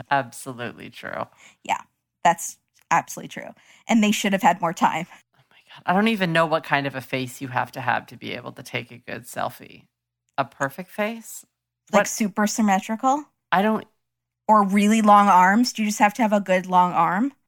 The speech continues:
Speaker 1: I just think you have to have a certain kind of a face, and we were born too late to have that face. I think that face is only on modern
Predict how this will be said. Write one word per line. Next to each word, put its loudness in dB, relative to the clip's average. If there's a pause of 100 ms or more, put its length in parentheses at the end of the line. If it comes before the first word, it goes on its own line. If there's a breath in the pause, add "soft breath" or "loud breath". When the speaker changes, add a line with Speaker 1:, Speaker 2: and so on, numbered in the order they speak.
(100)
Speaker 1:
I 2
just -8
think -4
you 0
have -2
to -2
have 0
a -4
certain -8
kind -4
of -14
a -14
face, -8
and -6
we -6
were -4
born -6
too -10
late -10
to -12
have -6
that -8
face. -14
I -6
think -4
that -2
face -8
is -16
only -4
on -2
modern -2